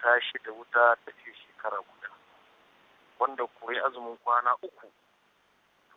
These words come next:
Allah zai wajabta masa samun aljanna. Kuma aka ce ita kalmar Rajabu din kanta ma, wato sunan wani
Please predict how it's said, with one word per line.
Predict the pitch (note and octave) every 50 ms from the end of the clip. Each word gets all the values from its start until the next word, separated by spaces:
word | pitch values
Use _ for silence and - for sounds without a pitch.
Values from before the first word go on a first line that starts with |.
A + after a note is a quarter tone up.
| _ -
Allah | B2+ C3+ C3 B2 A2+ G#2 G2+ - - _ _ _ _ _ _ _ _ _ _ _ _ -
zai | A#2+
wajabta | A2 A2 B2 B2 - - A#2 _ _ - - A2 A2
masa | A2 A2 - G#2 -
samun | A2 A2 G#2 G2+ G2+
aljanna. | _ - - _ - G2+ G2 _ _ _ _ _ _ _ _ _ _ _ _ _ _ _ _ _ _ _ _ _ _ _ _ _ _ _ _
Kuma | C#3 D#3 F3+
aka | F#3+ - F3
ce | - - E3+
ita | - - F#3
kalmar | - - G3 A3 A3 G3+ F3+ D#3
Rajabu | C#3+ C3+ - D#3+ E3 C#3+ C#3 C3
din | C#3+ C#3+ C3 -
kanta | - - D#3 D3 C3 - - G#2 G2
ma, | - - - - - _ _ _ _ _ _ _ _ _ _ _ _ -
wato | - A2+ A2+ - - A2+ G#2+ -
sunan | - D#3 E3 E3+ E3+ E3+ E3+ E3+
wani | E3+ F3 F3 F3